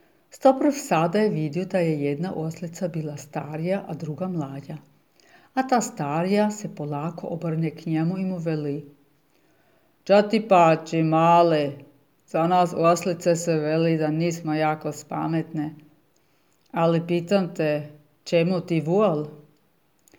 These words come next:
"Tate nako ne more dat mlika,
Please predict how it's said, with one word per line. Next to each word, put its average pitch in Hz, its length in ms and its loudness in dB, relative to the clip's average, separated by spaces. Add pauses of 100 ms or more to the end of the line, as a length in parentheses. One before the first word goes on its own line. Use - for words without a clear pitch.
(400)
"Tate 175 380 4
nako 175 360 2
ne 175 140 2
more 151 320 2
dat 151 200 0
mlika, 151 520 -4